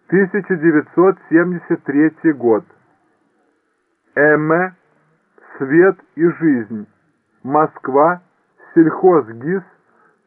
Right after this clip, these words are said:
Тысяча девятьсот пятьдесят восьмой год. Эмме. Часы живой природы. Москва.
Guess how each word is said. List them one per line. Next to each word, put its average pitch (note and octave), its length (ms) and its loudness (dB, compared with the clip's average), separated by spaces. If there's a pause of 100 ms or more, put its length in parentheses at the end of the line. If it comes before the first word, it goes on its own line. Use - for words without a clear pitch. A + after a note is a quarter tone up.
Тысяча F#3+ 500 -2
девятьсот E3 640 0
пятьдесят E3 580 -4
восьмой D3+ 500 -2
год. A#2+ 320 0 (600)
Эмме. D#3+ 640 2 (680)
Часы F3+ 460 0
живой E3 400 4
природы. D3 800 2 (180)
Москва. C#3 760 -2